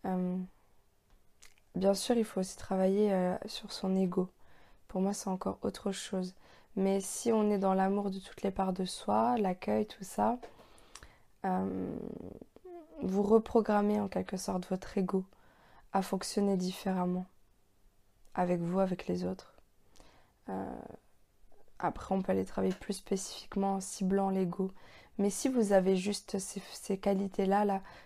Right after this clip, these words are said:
que vous les déployez, que vous les développez, que vous travaillez dessus, la vie va vous sourire et vous allez être en paix en, avec vous-même, quoi.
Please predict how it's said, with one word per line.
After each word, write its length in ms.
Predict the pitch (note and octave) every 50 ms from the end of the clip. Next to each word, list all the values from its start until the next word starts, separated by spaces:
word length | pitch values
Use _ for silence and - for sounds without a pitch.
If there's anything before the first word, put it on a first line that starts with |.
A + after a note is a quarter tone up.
| - _
que 100 | - G#3
vous 80 | G3
les 120 | G3 G3 G3+
déployez, 520 | F#3 G3+ G3 G3 - - G#3 G#3 G#3 G#3
que 60 | G3
vous 80 | - F#3+
les 80 | F#3+
développez, 400 | F3+ F#3+ F#3+ F#3 F#3 F#3+ F#3+ G#3
que 60 | G3+ F#3+
vous 80 | F#3+
travaillez 340 | - - - G3 F#3+ F#3+ F3+
dessus, 460 | F#3 - - - - - B3 C4 C4 - - - - - - - - - - - - - _ _ - _ - - _ _ _ _ _ - - -
la 180 | G3 F#3 F3+ F3+
vie 160 | F#3 G3+ A3
va 140 | G#3 F#3+ F3+
vous 160 | F3 F#3 F#3
sourire 520 | F3 - - - G#3+ G#3 G3+ G#3+ A3 G#3
et 80 | G3+ G3
vous 220 | F#3 F#3 F3+ F#3
allez 180 | F#3 F3+ F3+ F3+
être 260 | F#3 F#3 - - -
en 80 | F#3 F#3
paix 140 | - -
en, 220 | G3+ G3 G3 G3 F#3
avec 340 | - - F#3+ F#3 G3 F#3+ -
vous-même, 420 | - F#3+ F#3+ F#3+ F#3+ F#3+ F#3+ F#3+
quoi. 200 | F#3+ - F#3 F#3